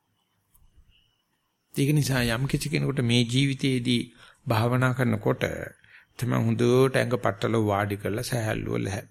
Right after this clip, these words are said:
සමබරව තියලා මේ ඔබ ස්වභාවයෙන් එන හුස්ම දිහා බලලා සද්දත්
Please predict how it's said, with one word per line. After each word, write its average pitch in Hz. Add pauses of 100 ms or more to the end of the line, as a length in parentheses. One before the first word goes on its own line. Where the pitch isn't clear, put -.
සමබරව 110 (100)
තියලා 127 (320)
මේ 151
ඔබ 135 (140)
ස්වභාවයෙන් 131
එන 131
හුස්ම 120
දිහා 107
බලලා 92
සද්දත් 104